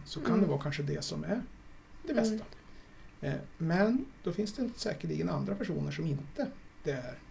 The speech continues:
Speaker 1: det som är det
Speaker 2: Mm.
Speaker 1: bästa. Och just att, att det sk-, att det kanske i större utsträckning skulle kunna finnas en mer, eh,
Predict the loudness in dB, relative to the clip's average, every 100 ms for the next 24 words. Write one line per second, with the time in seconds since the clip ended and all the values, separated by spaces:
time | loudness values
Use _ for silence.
0 | -16 -2 -2 2 2 2 -2 -6 -10 -12
1 | -14 -16 -18 -4 2 4 4 0 -6 -8
2 | -10 -10 -12 -10 -10 -12 -18 -8 -2 -2
3 | -4 -18 -18 -16 -16 -16 -18 -18 -18 -18
4 | -16 -18 -10 -6 -6 -4 -2 0 2 2
5 | 0 -10 -16 -6 -4 2 4 4 2 0
6 | -2 -4 -4 -2 -2 0 0 0 0 0
7 | -4 -16 -18 -2 4 4 4 0 -6 -16
8 | -12 -10